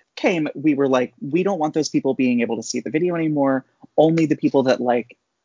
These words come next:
have been with us and, like, are patrons and stuff will find this funny. We'll throw it there for them as, like, a thank you." But yeah, Leah, Leah did talk about us on talk shows, but there ha-, was never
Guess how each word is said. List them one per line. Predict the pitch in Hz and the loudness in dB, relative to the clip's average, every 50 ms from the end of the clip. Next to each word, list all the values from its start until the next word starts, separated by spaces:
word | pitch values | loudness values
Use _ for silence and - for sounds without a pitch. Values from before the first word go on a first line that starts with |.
| _ _ _ - | _ _ _ -10
have | - 131 131 123 123 123 | -4 -2 -2 -2 -2 0
been | - 131 127 127 | 0 2 2 2
with | 120 117 - | 0 0 0
us | 123 117 - - | -2 -2 -2 -2
and, | 123 120 | -4 -4
like, | 113 110 - - - | -4 -4 -6 -6 -4
are | 123 120 123 120 | -4 -2 -4 -4
patrons | 120 - 131 117 - - 110 110 110 120 | -6 -6 -8 -8 -6 -4 -6 -6 -4 -6
and | 120 117 113 - | -6 -6 -6 -6
stuff | - - 117 113 - _ _ _ _ _ _ - | -4 -4 -4 -4 -6 _ _ _ _ _ _ 0
will | 131 131 127 127 | 2 4 4 2
find | - - - 160 156 151 147 139 | 2 0 2 2 2 2 2 0
this | 131 - | -2 -2
funny. | - - 131 127 127 123 123 120 117 120 _ _ _ _ - | -2 -2 -2 0 0 0 0 -2 -2 -6 _ _ _ _ -6
We'll | 131 127 135 139 139 | -2 0 0 0 0
throw | - - - 139 143 139 139 139 | -2 -6 -4 0 2 2 2 2
it | 131 - | 0 0
there | 120 117 117 | -2 -2 0
for | 113 - 127 | 0 0 0
them | 120 113 113 113 | 0 0 0 -2
as, | 113 - - | -4 -4 -4
like, | 113 117 - - | -4 -4 -4 -4
a | 113 110 107 - - 110 - - _ - - 320 320 311 - _ _ - - - - | -2 -2 -2 -2 -4 -4 -6 -10 _ -20 -20 -20 -20 -20 -20 _ _ -20 -8 -2 0
thank | 120 117 117 117 117 - - | 0 0 0 -2 -6 -8 -10
you." | - 85 80 80 82 139 - _ _ _ _ | -8 -6 -4 -4 -4 -6 -8 _ _ _ _
But | - 147 131 - - | 0 2 2 0 0
yeah, | 131 147 139 123 117 110 113 | 0 2 4 4 2 0 0
Leah, | 127 131 143 151 165 175 175 170 151 - - - - - - - - - - - - - - 147 | -2 -2 -2 -2 -2 -2 -2 -4 -4 -6 -8 -10 -12 -12 -12 -12 -16 -18 -18 -18 -16 -14 -6 -2
Leah | - 156 143 185 196 196 170 | -2 0 2 4 4 4 4
did | 139 147 160 156 - | 4 2 2 2 0
talk | - - 127 131 135 - | -2 -2 -2 -2 -2 -2
about | 147 151 151 160 | -2 -2 -2 -2
us | 151 - | -2 -4
on | 139 135 | -4 -4
talk | 127 135 113 117 - - | -2 -2 -4 -4 -4 -6
shows, | - 156 156 165 160 | -4 -4 -2 -2 -4
but | - - - | -6 -4 -4
there | 131 127 123 | -2 -2 -2
ha-, | 139 127 - | -2 -2 -2
was | - 123 127 110 135 | -2 -4 -6 -4 -4
never | 127 120 117 117 120 127 127 - 101 | -2 -2 0 0 0 -2 -4 -6 -8